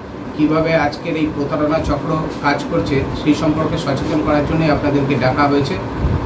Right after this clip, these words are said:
এখানে আমাদের ডিসেম্বর মাসে নপাড়া থানাতে একটা কেস হয়েছিল, যেখানে সুরজিৎ বাগচি নামে গারুলিয়ার এক ব্যক্তি, যে প্রায় বিভিন্ন ধাপে ধাপে এগারো লক্ষ টাকা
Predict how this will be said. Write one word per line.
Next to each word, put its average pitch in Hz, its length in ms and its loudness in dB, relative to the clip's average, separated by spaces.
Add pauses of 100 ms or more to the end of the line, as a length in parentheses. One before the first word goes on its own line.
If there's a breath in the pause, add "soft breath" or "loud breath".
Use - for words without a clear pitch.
(180)
এখানে 196 440 4 (380)
আমাদের 156 400 -2
ডিসেম্বর 170 440 2
মাসে 101 400 2 (540)
নপাড়া 151 440 4
থানাতে 165 440 0 (360)
একটা 139 200 -4
কেস - 340 2
হয়েছিল, 165 300 -8 (260)
যেখানে 160 460 -2 (460)
সুরজিৎ 170 420 2
বাগচি 160 320 0
নামে 156 220 0 (100)
গারুলিয়ার 147 460 2
এক 143 80 2 (100)
ব্যক্তি, 139 380 0 (560)
যে 156 120 2 (120)
প্রায় 165 340 0 (460)
বিভিন্ন 180 640 4 (280)
ধাপে 160 280 2
ধাপে 156 420 2 (420)
এগারো 160 280 2
লক্ষ 151 280 0
টাকা 156 480 0